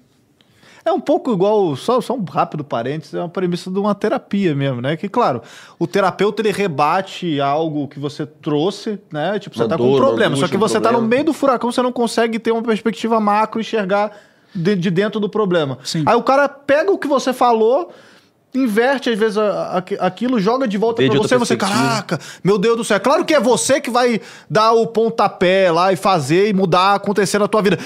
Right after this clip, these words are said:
Speaker 1: Mas, pô, tu precisou da ajuda do cara, porque senão tu não ia
Speaker 3: Cara,
Speaker 1: chegar
Speaker 3: mas
Speaker 1: na conclusão sozinho, entendeu?
Speaker 3: Cara, é óbvio, cara. Mas aí é o ponto que é, existe uma parte do conhecimento que eu, que eu defendo e preciso falar,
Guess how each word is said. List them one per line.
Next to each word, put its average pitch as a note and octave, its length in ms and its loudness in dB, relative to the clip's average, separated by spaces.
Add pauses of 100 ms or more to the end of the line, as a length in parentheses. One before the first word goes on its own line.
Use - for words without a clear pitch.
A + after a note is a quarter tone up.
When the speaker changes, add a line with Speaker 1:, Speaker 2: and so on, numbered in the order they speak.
(140)
Speaker 1:
Mas, G4 160 4
pô, C4+ 160 2
tu A3+ 120 -6
precisou A#3+ 260 2
da E4+ 80 4
ajuda F4 240 2
do F#4+ 100 4
cara, C4 340 4
porque D#3+ 220 -4
senão C#4 160 4
tu D4+ 60 0
não E4+ 80 4
ia F4 60 4
Speaker 3:
Cara, D4 140 2
Speaker 1:
chegar B3 140 2
Speaker 3:
mas D#4 80 4
Speaker 1:
na D#4 80 2
conclusão C#4 420 2
sozinho, A#3 500 0
entendeu? G#3+ 420 2
Speaker 3:
Cara, C4+ 260 2
é G3+ 40 4
óbvio, G3+ 440 2
cara. D#3+ 480 -6
Mas F#3+ 240 -2
aí G#3+ 140 2
é A#3+ 40 2
o B3 60 0
ponto A#3+ 300 -4
que A#3 100 -2
é, F#3 160 -2
existe G3+ 320 -6
uma A3+ 160 0
parte G3 400 0
do D3 80 -10
conhecimento F#3 640 0
que D3+ 100 -8
eu, C#3+ 260 -4
que - 80 -10
eu B2+ 60 -6
defendo C#3+ 560 -2
e D#3+ 180 -12 (520)
preciso D#3 340 -6
falar, D3 280 -4